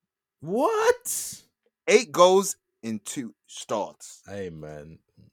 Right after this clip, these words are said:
Speaker 2: That's how
Speaker 1: Hey,
Speaker 2: much.
Speaker 1: man.
Speaker 2: Fam, this is what I'm saying. The Premier League next season, you got niggas heating up. You got Watkins, M-, Wilson, like,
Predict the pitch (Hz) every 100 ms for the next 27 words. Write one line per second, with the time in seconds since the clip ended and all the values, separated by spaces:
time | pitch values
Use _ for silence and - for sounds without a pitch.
0 | _ _ _ - 190 - 294 294 269 165
1 | 160 165 170 _ _ _ _ 247 262 220
2 | 160 127 117 196 269 285 240 262 254 180
3 | - 247 269 254 262 233 185 233 - 233
4 | 233 220 196 170 233 262 220 208 175 -
5 | 214 196 202 170 233 185 123 185 - 131
6 | 185 185 151 123 117 160 185 160 185 202
7 | - 190 175 175 160